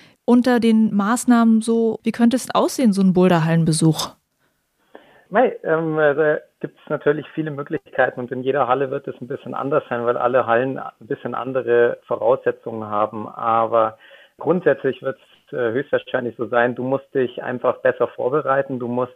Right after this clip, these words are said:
Speaker 2: daheim schon ins Netz schauen, wie voll ist deine Halle. Da wird's Möglichkeiten geben, dass man nicht jetzt halt ewig lange vor der Tür steht, weil gerade alles voll ist oder so zum Beispiel. Du wirst dich schon umgezogen, äh, in die Halle begeben, damit du dich dort nicht mehr umziehen musst und auch danach dann wieder daheim duschen, eben weil die Duschen werden höchstwahrscheinlich geschlossen sein.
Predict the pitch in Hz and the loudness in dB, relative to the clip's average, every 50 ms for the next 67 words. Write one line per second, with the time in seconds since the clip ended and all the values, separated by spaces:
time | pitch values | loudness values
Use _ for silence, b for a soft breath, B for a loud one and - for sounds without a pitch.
0 | _ - 117 104 104 110 107 117 135 131 - - 127 123 123 131 - 113 107 - | _ -14 -12 -8 -4 -2 -2 -2 -2 -4 -6 -6 -6 -4 -4 -4 -6 -8 -10 -8
1 | - 117 117 - - - - 123 117 120 117 110 110 - - 117 120 135 135 - | -6 -6 -6 -4 -6 -6 -6 -4 -4 -2 -4 -6 -8 -4 -2 -2 0 0 -2 -4
2 | - - 117 120 123 123 107 113 120 123 123 120 117 110 113 120 - - 120 113 | -6 -6 -6 -4 -4 -2 -2 -2 -2 0 0 0 0 0 -2 -4 -4 -6 -8 -8
3 | - 127 120 - - - 123 120 120 - 120 107 - 117 117 120 135 135 127 127 | -8 -8 -10 -6 -2 2 2 2 2 -2 -6 -6 -4 -2 -2 0 0 -2 -4 -6
4 | B B B B B B B B - 120 - - 120 117 117 120 120 - - 123 | B B B B B B B B 0 0 0 0 -2 -2 -2 -2 -2 -2 -2 -2
5 | - - 113 107 - 123 127 135 143 135 120 120 117 - 120 120 117 110 - 120 | 0 2 0 0 0 0 2 2 4 4 2 0 0 -2 -2 -2 -4 -6 -8 -6
6 | 110 110 110 - - 131 135 - - - 117 101 104 110 110 107 107 107 110 113 | -6 -4 -6 -6 -8 -12 -12 -12 -8 -6 -6 0 2 2 2 2 2 0 0 0
7 | 113 113 107 107 104 - _ 127 135 139 123 101 - - 98 98 98 98 107 104 | 0 -2 -2 -4 -6 -4 _ -2 0 0 0 -2 -2 -6 -8 -6 -6 -6 -6 -8
8 | - - 110 104 104 104 110 110 - - - 113 123 131 143 143 B B B B | -10 -10 -6 -4 -2 -2 -2 -2 -6 -8 -8 -6 -4 -4 -4 -6 B B B B
9 | B B B _ - 123 120 131 131 - - 123 - 120 117 131 143 156 156 147 | B B B _ -10 -2 -2 -2 0 -2 -4 -8 -6 -6 -6 -6 -4 -4 -4 -4
10 | 151 - - 143 139 135 139 139 139 139 139 - - 131 131 127 127 113 123 123 | -4 -4 -4 -4 -4 -2 -2 0 0 0 0 -2 -2 -4 -4 -4 -2 0 0 -2
11 | 123 120 - 117 - 123 123 123 123 127 120 117 113 113 117 113 - - 110 117 | -2 -4 -6 -8 -6 -4 -2 -2 -2 -2 0 0 0 0 -2 -4 -6 -8 -8 -8
12 | 110 - - 113 117 120 135 123 - 120 127 123 113 110 - - 120 117 120 117 | -8 -6 -2 -2 -2 -2 -2 -6 -6 -6 -6 -6 -8 -10 -10 -10 -6 -4 -2 -2
13 | 120 117 - - 113 113 113 110 110 - - 117 110 - - - 107 107 110 - | -2 -4 -6 -6 -6 -6 -6 -6 -8 -6 -4 -2 -2 -2 -4 -6 -4 -4 -4 -4
14 | - - 117 110 113 113 107 107 98 101 107 107 110 104 117 120 131 131 - - | -6 -10 -10 -4 -2 0 0 0 -2 -2 -4 -6 -6 -8 -8 -8 -10 -10 -10 -10
15 | 127 123 123 113 113 113 107 107 104 104 104 117 117 110 - 117 104 104 107 107 | -8 -6 -4 -4 -2 0 0 0 0 -2 -4 -8 -10 -10 -8 -6 -4 -4 -4 -4
16 | 110 110 - _ 104 101 - 113 107 104 101 - - 104 - - 113 113 - 135 | -6 -8 -10 _ -12 -6 -2 -2 -2 -2 -4 -6 -10 -8 -4 -4 -4 -2 -2 -4
17 | 120 110 120 113 117 120 123 120 B | -4 -2 0 0 2 0 -2 -4 B